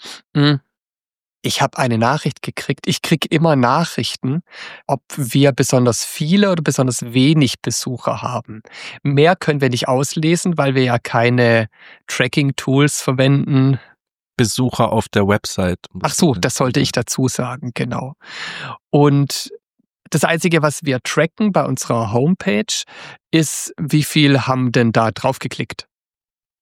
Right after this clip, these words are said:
Speaker 1: Und wenn da jetzt unglaublich viele draufklicken, krieg ich eine Nachricht. Und wenn unglaublich wenig draufklicken, krieg ich auch eine Nachricht.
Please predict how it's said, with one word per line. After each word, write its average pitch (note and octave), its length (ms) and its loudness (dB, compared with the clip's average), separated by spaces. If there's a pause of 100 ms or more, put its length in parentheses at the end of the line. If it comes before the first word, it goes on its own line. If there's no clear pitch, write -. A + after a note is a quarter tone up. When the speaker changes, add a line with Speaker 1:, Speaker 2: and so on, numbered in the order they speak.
(180)
Speaker 1:
Und C#3 360 0
wenn C3+ 220 0
da C3 120 2
jetzt B2 220 -2
unglaublich D#3+ 500 2
viele G3 720 2
draufklicken, - 560 -2
krieg D#3+ 220 -2
ich D#3 120 -6
eine D3+ 100 0
Nachricht. D#3+ 580 -2 (420)
Und C#3+ 180 0
wenn D3 220 2 (240)
unglaublich B2+ 640 0
wenig E3+ 380 4
draufklicken, C3+ 580 -4
krieg A#2+ 220 -6
ich - 160 -8
auch C#3 280 -2
eine A#2 120 -4
Nachricht. B2 500 -2